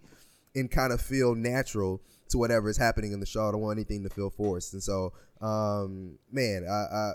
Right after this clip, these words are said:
I, where, where I land with Echo right now, I feel better about it than I did before, but I'm still not completely sold. It really is like the T V show has to come out kind of thing, and it has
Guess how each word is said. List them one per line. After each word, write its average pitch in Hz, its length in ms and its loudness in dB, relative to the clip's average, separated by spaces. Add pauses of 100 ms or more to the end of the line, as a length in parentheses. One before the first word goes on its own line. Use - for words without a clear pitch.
(680)
I, 127 160 6 (560)
where, 147 300 6
where 151 160 8
I 156 80 8
land 151 240 4
with 135 100 0
Echo 135 220 4
right 127 200 4
now, 127 240 0
I - 100 4
feel 160 200 8
better 143 320 6
about 156 320 6
it 170 180 -2
than 127 120 0
I 127 80 4
did 131 260 2
before, 135 500 4 (260)
but 131 80 6
I'm 120 120 0
still 156 220 4
not 123 160 4
completely 107 400 0
sold. 98 340 2
It 95 60 -2
really 117 280 2
is 110 160 2
like 101 200 -2
the 101 60 -8
T 113 120 -2
V 101 100 -2
show 98 220 0
has 98 160 -2
to - 60 -4
come 104 200 0
out 92 220 0 (360)
kind 110 200 6
of 104 80 -2
thing, 113 220 0
and 101 100 -2
it 92 60 -6
has 113 560 -2